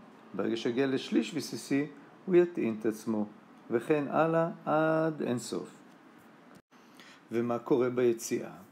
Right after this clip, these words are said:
ב-V out. ב-V out, כל עוד הוא ב-,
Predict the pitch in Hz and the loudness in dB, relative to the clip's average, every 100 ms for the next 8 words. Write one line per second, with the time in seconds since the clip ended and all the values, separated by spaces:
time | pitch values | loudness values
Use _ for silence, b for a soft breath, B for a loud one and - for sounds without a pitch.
0 | - - 104 101 117 131 - - - - | -20 -14 -8 -4 -4 -4 -6 -12 -20 -20
1 | B B - 107 110 190 170 147 143 147 | B B -10 -8 -2 4 4 4 2 -4
2 | - - - 151 147 - 139 120 104 92 | -14 -20 0 4 4 4 2 2 0 -8
3 | - - - - 123 110 117 113 | -20 -20 -16 -4 0 2 4 4